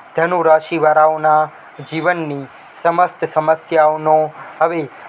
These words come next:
અંત આવશે અને તમને તમારા જીવનમાં મળવાની છે અપાર ખુશીઓ જ ખુશીઓ,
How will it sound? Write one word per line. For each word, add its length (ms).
અંત 260
આવશે 640
અને 300
તમને 300
તમારા 420
જીવનમાં 720
મળવાની 480
છે 340
અપાર 320
ખુશીઓ 500
જ 160
ખુશીઓ, 500